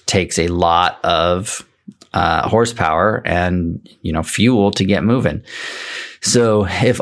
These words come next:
all you do is city driving and occasionally, like,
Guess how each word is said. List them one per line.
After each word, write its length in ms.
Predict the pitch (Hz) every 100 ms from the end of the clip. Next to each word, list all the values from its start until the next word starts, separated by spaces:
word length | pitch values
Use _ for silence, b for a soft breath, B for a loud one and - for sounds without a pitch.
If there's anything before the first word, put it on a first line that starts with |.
| 113
all 260 | 110 120
you 180 | 123 123
do 560 | 113 107 104 107 104 95 B B B -
is 160 | 95
city 400 | - - 104 104
driving 800 | 98 104 95 95 95 92 98 87 _ _ - -
and 160 | 92 87
occasionally, 1500 | 82 - - - 120 123 120 117 113 107 101 101 95 95 92 B B B B -
like, 220 | 71